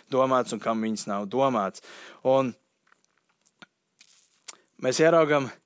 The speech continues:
te deviņpadsmitajā pantā, "Iepratīm tavām"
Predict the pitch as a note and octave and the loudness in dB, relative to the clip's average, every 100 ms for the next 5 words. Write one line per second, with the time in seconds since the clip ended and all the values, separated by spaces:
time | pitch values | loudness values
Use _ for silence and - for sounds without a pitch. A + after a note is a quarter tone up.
0 | _ _ _ _ _ _ _ _ _ _ | _ _ _ _ _ _ _ _ _ _
1 | _ _ _ - C#3 C3 D#3+ D3+ D#3 C3 | _ _ _ 0 2 4 2 2 0 0
2 | C3+ D3+ D3+ C3 C3+ E3+ E3+ D3+ B2 C#3 | 0 0 2 2 2 0 0 -4 -4 0
3 | D3 B2+ | 0 0